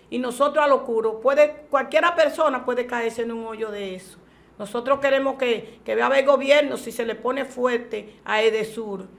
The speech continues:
Y también con el caso de, de la luz propago,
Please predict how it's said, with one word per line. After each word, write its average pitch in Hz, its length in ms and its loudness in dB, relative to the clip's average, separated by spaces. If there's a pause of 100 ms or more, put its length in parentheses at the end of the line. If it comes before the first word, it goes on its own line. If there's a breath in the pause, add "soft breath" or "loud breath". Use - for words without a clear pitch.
(220 soft breath)
Y 214 100 -6
también 247 460 0
con 254 160 0
el 233 100 -2
caso 254 360 0
de, 247 280 2
de 226 160 0
la 214 140 0
luz 240 160 -4
propago, 202 600 -2